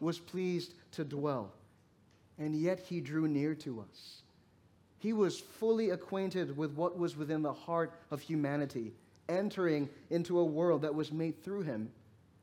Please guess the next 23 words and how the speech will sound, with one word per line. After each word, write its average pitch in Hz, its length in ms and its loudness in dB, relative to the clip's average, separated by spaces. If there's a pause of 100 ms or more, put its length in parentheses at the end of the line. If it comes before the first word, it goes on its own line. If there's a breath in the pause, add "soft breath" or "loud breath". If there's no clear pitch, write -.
(600)
but 160 120 -4
a 160 40 2
world 170 220 2
that 156 140 2
did 147 160 0
not 147 260 0
know 120 200 -4
him, 98 260 -8 (720)
a 160 60 0
world 185 220 6
that 180 100 4
was 175 140 4
not 214 240 4
neutral 175 380 2
in 147 80 4
front 165 200 0
of 147 120 0
their 151 120 0
Creator, 143 520 -2 (320)
but 160 240 0
loved 170 340 2
the 170 80 -2
darkness 127 560 -4